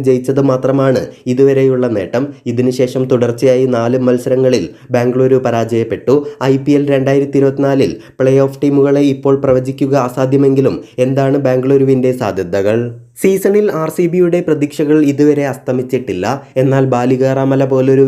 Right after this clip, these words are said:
ലക്ഷ്യമാണ് ആർ സി ബിക്ക് മുന്നിലുള്ളത്. ടീമിന് അവശേഷിക്കുന്ന എട്ട് മത്സരത്തിൽ ഏഴിലെങ്കിലും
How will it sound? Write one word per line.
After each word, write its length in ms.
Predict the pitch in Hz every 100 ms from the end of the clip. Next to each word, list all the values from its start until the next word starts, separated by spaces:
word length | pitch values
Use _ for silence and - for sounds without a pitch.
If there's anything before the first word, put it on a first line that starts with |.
| 123
ലക്ഷ്യമാണ് 540 | 120 117 131 131 131 95 76 - 120
ആർ 100 | 127 -
സി 80 | 131
ബിക്ക് 180 | 127 131 127
മുന്നിലുള്ളത്. 640 | 117 120 101 85 87 104 160 - -
ടീമിന് 320 | 156 156 165 151
അവശേഷിക്കുന്ന 580 | 139 147 147 - 151 151 143
എട്ട് 180 | 135 151
മത്സരത്തിൽ 460 | 147 143 147 139 127 85 - - 135
ഏഴിലെങ്കിലും 500 | 139 151 143 143